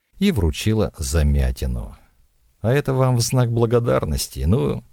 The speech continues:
и с наступающим вас». «Вот спасибо, то-то жена обрадуется». «Давай, дочка, поехали.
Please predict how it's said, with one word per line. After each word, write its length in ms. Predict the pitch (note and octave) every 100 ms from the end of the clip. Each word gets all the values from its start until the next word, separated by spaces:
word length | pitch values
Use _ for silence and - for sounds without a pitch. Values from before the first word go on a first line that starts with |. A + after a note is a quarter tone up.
| _
и 120 | D3+
с 140 | C3+ -
наступающим 880 | B2 - G#2+ F#2 - F#2+ - E2
вас». 360 | C#2 C2+ A#1+ - - _ _ _ _
«Вот 340 | D2 D#2+ G2 G2
спасибо, 720 | - A2+ G#2 - G#2 G2 F#2
то-то 400 | - C#3 F#3+ C#3+
жена 380 | G#2+ C3 A#2+ F2+
обрадуется». 720 | E2+ F2 E2 D#2 - - B1 _ _ _ - - -
«Давай, 340 | - A#2 A#2+ G2+
дочка, 420 | E2 C#2 - - - - -
поехали. 600 | - E2+ D#2+ - B1+ G#1+